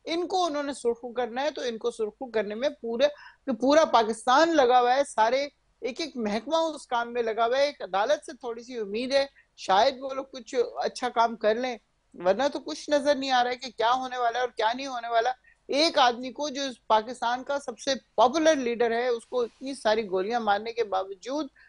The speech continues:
फरमाया जाता है खड़े होके, वो राना सनाउल्लाह साहब फरमाते हैं कि, "जी, आ,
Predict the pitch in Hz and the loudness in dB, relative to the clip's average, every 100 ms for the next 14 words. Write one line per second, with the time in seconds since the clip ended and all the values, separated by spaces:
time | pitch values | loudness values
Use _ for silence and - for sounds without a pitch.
0 | _ _ 269 262 269 294 294 269 294 302 | _ _ 4 6 6 2 -2 -4 -4 -2
1 | 311 302 262 269 277 277 302 302 247 - | -4 -4 -4 0 -2 -4 -8 -10 -10 -14
2 | 254 240 - _ - 220 247 302 - 254 | -14 -14 -18 _ 4 4 6 2 2 0
3 | 262 269 285 269 269 240 247 247 294 311 | 2 2 4 2 2 0 0 2 0 -2
4 | 311 214 294 320 - _ _ - 262 | -6 -6 -4 -4 -8 _ _ 4 4